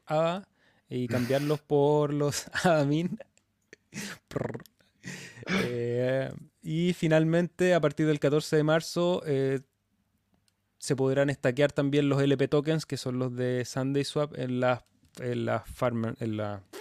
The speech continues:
Speaker 1: yield farms, no sé cuál será la traducción.
Speaker 2: Eh, ahora
Speaker 1: Pero es,
Speaker 2: tienen
Speaker 1: es lo que
Speaker 2: eh,
Speaker 1: hacemos en SundaySwap,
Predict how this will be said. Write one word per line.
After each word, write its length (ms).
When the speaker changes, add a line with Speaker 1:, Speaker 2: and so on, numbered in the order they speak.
Speaker 1:
yield 200
farms, 460
no 100
sé 120
cuál 120
será 160
la 100
traducción. 460
Speaker 2:
Eh, 680
ahora 340
Speaker 1:
Pero 140
es, 80
Speaker 2:
tienen 340
Speaker 1:
es 100
lo 140
que 60
Speaker 2:
eh, 20
Speaker 1:
hacemos 280
en 40
SundaySwap, 640